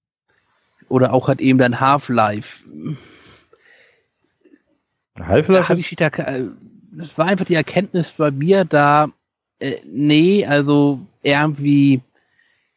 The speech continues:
Speaker 1: entwickeln sich Computersch-, also Spiele und ich gerade einfach auseinander. Und dann habe ich mich halt eben weitgehend zurückgezogen. Wie gesagt,
Speaker 2: Lange?
Speaker 1: halt eben,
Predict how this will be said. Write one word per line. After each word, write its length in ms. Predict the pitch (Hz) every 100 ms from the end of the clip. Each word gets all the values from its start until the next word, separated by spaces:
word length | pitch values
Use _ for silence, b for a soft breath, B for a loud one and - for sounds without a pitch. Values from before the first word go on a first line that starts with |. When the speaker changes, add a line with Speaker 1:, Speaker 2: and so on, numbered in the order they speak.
| -
Speaker 1:
entwickeln 560 | 123 120 139 139 131
sich 160 | 127 -
Computersch-, 600 | - 113 147 156 - -
also 220 | 127 120
Spiele 400 | 117 - 151 185
und 120 | 143
ich 140 | 151 -
gerade 260 | 120 120 110
einfach 180 | 113
auseinander. 540 | 120 107 107 104 101 - _ _ _ _ _ - - _ _ _ _ _ _ _ _ _ _ _ _ _ _ _ _ _ _ _ _ _ _ _ _ b b b b
Und 220 | - 185 135
dann 240 | 139 170
habe 280 | 123 143 151
ich 140 | -
mich 140 | 147 156
halt 120 | 139
eben 280 | 131 127 117
weitgehend 400 | 120 120 117 113
zurückgezogen. 640 | 120 117 - - 101 110 - _ _ _ _ _ _ _ - - - _ _ _ _ _ _ _ _ _
Wie 80 | -
gesagt, 220 | 147 127
Speaker 2:
Lange? 140 | 120 139
Speaker 1:
halt 60 |
eben, 240 | 175 107